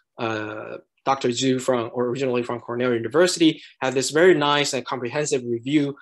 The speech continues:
uh, published last year. Uh, and they sh-, he showed you that indeed for the platinum case, uh, the, the damping coefficiency can indeed approach, uh, unity or close to one hundred percent. Uh, so not just the,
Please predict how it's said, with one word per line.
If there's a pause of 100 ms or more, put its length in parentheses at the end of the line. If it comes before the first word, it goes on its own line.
(180)
uh,
published
last
year. (180)
Uh,
and
they
sh-,
he
showed
you
that
indeed
for
the
platinum
case, (320)
uh,
the, (160)
the
damping
coefficiency
can
indeed (260)
approach,
uh,
unity (100)
or
close
to
one
hundred
percent. (460)
Uh,
so
not
just
the,